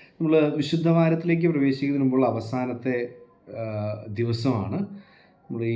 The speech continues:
lectionary ഒക്കെ എടുക്കുമ്പോഴത്തേക്ക് അത് അവിടെ തീരെയാണ്. അതുകൊണ്ട് വിശുദ്ധ വാരത്തിലെ പുസ്തകത്തിൽ നിന്നാണ് പിന്നെ ഇതിനുള്ള വായനകൾ നമ്മൾ വായിക്കുന്നത്. നമുക്ക് ഈ ഭാഗത്ത് ഇന്ന് ഈ ദിവസത്തിൽ സുവിശേഷമായി നമുക്ക് ലഭിച്ചിരിക്കുന്നത്, ആ,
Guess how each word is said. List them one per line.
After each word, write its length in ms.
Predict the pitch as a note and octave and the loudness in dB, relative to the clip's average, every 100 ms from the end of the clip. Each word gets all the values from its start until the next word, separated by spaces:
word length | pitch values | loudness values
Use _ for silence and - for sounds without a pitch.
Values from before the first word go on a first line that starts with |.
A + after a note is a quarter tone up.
| A#2 | 0
lectionary 400 | A#2+ - C3 C3 | -2 0 4 4
ഒക്കെ 100 | B2+ | 2
എടുക്കുമ്പോഴത്തേക്ക് 440 | B2 B2 B2+ C3 | -2 -2 -4 -4
അത് 140 | C3 C3 | -4 -4
അവിടെ 180 | C#3+ C#3 C3+ | -6 -4 -2
തീരെയാണ്. 260 | A#2+ G#2 | -2 -2
അതുകൊണ്ട് 220 | G#2 A2 | -2 -2
വിശുദ്ധ 280 | B2 A2 C3 | -4 -4 -2
വാരത്തിലെ 360 | C3 C3 C3 C3+ | 0 0 0 -2
പുസ്തകത്തിൽ 380 | B2+ - B2+ B2 | -2 -2 -4 -4
നിന്നാണ് 300 | A#2 G#2 G#2 | -4 -4 -2
പിന്നെ 160 | A#2 | -2
ഇതിനുള്ള 280 | A#2+ A#2 A#2+ | -2 -2 -2
വായനകൾ 360 | A2+ G#2+ A2 A2 | 0 -2 -4 -4
നമ്മൾ 140 | G#2+ | -2
വായിക്കുന്നത്. 500 | G2+ F#2+ G2 F2+ F2+ F#2 - - - - | -2 -4 -8 -10 -12 -16 -20 -20 -20 -20
നമുക്ക് 320 | - E3 F3 F#3 | -10 -4 0 0
ഈ 40 | G3 F3 | 0 -2
ഭാഗത്ത് 520 | C#3 D3+ D3 D3 G#2+ - - - A#2+ | 0 0 0 -2 -4 -6 -12 -14 -8
ഇന്ന് 220 | B2+ C3+ | -4 -2
ഈ 120 | C#3 C#3 | 2 4
ദിവസത്തിൽ 520 | C#3 C#3 C3 A2 G2+ G#2+ - - | 4 2 0 -4 -6 -6 -14 -18
സുവിശേഷമായി 720 | - C3+ C3 C#3 C#3+ C#3 C3+ | -4 -2 0 0 0 0 2
നമുക്ക് 220 | C3 B2 | 2 0
ലഭിച്ചിരിക്കുന്നത്, 680 | A#2+ A#2 A2 A#2+ A2+ A2+ D3 E3+ - - _ _ _ _ - | -2 -2 -2 -2 -2 0 0 -2 -6 -20 _ _ _ _ -14
ആ, 120 | A#2+ | -8